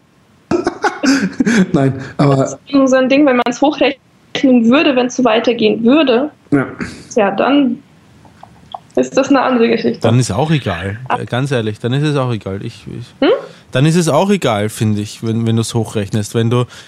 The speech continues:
Speaker 3: keine Beziehung mehr haben solltest, die nächsten, ich weiß nicht, dreißig Jahre, und dann kommt halt, ich weiß nicht, als Zahl, äh, zweitausend heraus oder so, dann, äh, und du hattest Spaß dabei und, und hast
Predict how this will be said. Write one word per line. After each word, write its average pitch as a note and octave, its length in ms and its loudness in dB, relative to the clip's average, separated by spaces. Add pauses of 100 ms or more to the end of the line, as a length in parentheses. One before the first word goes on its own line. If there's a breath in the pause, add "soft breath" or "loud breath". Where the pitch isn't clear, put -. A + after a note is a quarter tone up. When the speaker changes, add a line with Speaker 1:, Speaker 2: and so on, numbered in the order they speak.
(100)
Speaker 3:
keine B2 260 -2
Beziehung C#3 520 -2
mehr D#3 160 0
haben C3+ 180 -2
solltest, C3+ 460 -2
die C#3+ 80 -2
nächsten, C3+ 360 -2
ich C3+ 120 -6
weiß B2 180 -2
nicht, C#3+ 180 -4
dreißig A#2+ 320 -2
Jahre, B2 360 0 (400 loud breath)
und A#2+ 180 -2
dann B2+ 400 0
kommt B2 340 -2
halt, B2+ 320 -2
ich B2 220 -6
weiß A2+ 200 -2
nicht, A2+ 200 -6
als A2 220 -8
Zahl, A#2 560 0
äh, A2+ 40 -10
zweitausend A#2 720 -2
heraus C3+ 460 -2
oder C3 160 -2
so, D#3 160 -2 (640 loud breath)
dann, B2+ 520 2
äh, B2+ 440 2 (600)
und C3 220 -2
du C3+ 60 2
hattest B2 340 -4 (220)
Spaß A2+ 420 -6
dabei C3+ 540 0
und, B2+ 300 -2 (1300)
und B2 240 0
hast A#2+ 280 -4